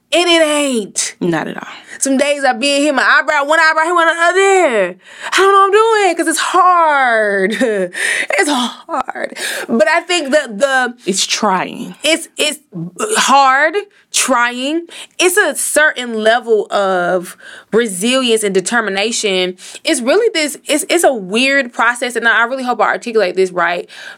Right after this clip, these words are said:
Speaker 1: But it's, like, this really torturous process that you have to just push through.
Speaker 2: And let me be clear,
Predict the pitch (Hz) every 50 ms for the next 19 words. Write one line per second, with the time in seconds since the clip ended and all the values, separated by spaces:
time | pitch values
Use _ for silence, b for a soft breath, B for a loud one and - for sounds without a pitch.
0 | B _ 247 285 349 339 349 381 330 320 302 262 - - - 190 247 262 247 -
1 | - 170 170 220 294 330 294 220 - - - - 262 254 262 233 226 220 - -
2 | 233 208 208 220 - 214 196 202 - 196 185 185 - 208 196 196 185 190 - 180
3 | 170 180 175 175 - - - 196 185 185 - - 180 175 165 160 175 175 b b
4 | b b _ 269 277 302 339 392 403 392 339 247 285 269 254 247 262 262 202 180
5 | 185 170